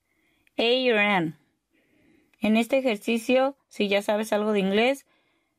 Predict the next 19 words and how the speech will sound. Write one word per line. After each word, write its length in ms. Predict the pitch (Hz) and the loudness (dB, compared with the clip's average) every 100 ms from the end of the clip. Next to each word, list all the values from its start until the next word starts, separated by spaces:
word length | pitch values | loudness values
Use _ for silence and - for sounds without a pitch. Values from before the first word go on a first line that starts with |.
| _ | _
puedes 400 | - 208 208 220 | -2 0 0 -4
probar 680 | - 185 185 202 226 220 202 208 _ _ _ _ _ _ _ _ _ _ _ _ _ _ - | 0 0 2 0 0 -2 -6 -14 _ _ _ _ _ _ _ _ _ _ _ _ _ _ -12
tu 120 | - 185 | -6 -2
conocimiento 800 | 185 180 185 190 196 202 214 208 | -2 -2 -4 -2 -2 -2 0 0
en 120 | 185 | 0
esta 320 | 185 185 190 | -2 -2 -2
gramática. 760 | 185 175 214 233 247 277 302 _ _ _ _ _ | 0 0 -2 -4 -2 0 -2 _ _ _ _ _
Y 200 | 247 277 | 0 0
si 160 | 269 240 | 2 0
no 180 | 202 208 | 2 0
sabes 260 | 202 208 | -2 -2
nada 220 | 214 208 | 0 2
de 60 | 214 | 2
inglés, 460 | 214 247 320 - - | 2 2 0 -4 -4
pues 180 | 247 240 | -2 0
puedes 400 | - 220 226 220 | 0 0 0 -2
aprender 480 | 202 185 180 180 180 | -2 0 0 0 0
cómo 240 | 190 190 | -4 -4
usarla. 380 | 196 180 - | -2 -2 -4